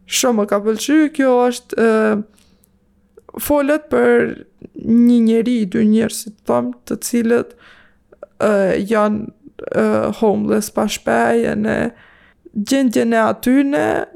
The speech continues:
mu-, ë, mundimin për t'u ndreq ma merë, e ne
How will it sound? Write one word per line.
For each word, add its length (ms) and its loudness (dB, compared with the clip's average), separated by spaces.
mu-, 500 0
ë, 600 2
mundimin 600 2
për 180 -2
t'u 140 2
ndreq 440 0
ma 160 2
merë, 500 0
e 60 0
ne 240 -2